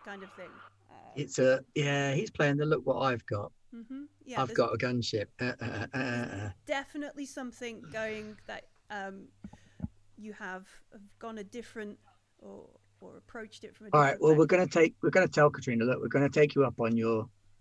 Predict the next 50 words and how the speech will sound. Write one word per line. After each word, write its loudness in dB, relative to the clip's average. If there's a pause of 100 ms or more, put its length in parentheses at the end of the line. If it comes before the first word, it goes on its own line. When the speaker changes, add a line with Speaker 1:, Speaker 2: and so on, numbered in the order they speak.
(280)
Speaker 2:
on 2
your 4
offer. 0
We're 0
gonna 0
go 4
investigate, 0 (1040)
talk 8
to 0
the 4
Mary 4
Read, 2 (180)
see 2 (140)
what 4
information 0
we've 4
got, 4
what 0
information -2
they've 0
got, 2
what 2
we -2
can -4
switch -6
back -4
and -2
forth, 0
see -2
what's 0
going 2
on 2
on 0
this -2
cruise 2
ship. 2 (360)
If -8
we -2
can -2
find 0
this -4
Pope 2
guy, 2 (340)
maybe 2
we'll 0
get 2
him, 0
bring -2
him 0
back -2